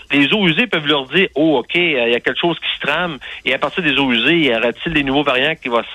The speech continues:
faire ? Donc, c'est un outil génial à moindre coût. Pourquoi à moindre coût ?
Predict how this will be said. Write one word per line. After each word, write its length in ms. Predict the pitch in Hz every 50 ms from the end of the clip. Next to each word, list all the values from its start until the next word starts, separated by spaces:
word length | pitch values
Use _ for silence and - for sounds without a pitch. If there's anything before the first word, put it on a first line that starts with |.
| - 151
faire ? 180 | 170 170 147
Donc, 260 | - 156 180 185 170 - - - - - - -
c'est 180 | 160 151 -
un 220 | 185 175 170 175 185
outil 520 | 220 220 190 - - - - 247 220 180 147
génial 500 | 151 202 220 196 185 185 190 190 175 -
à 140 | 135 135 135
moindre 640 | 143 147 160 190 226 240 226 180 180 175 175 160 -
coût. 220 | - 240 233 196 _
Pourquoi 240 | - 226 - - 247
à 40 | 220
moindre 380 | 185 175 165 151 143 139 147
coût ? 220 | 127 - - 156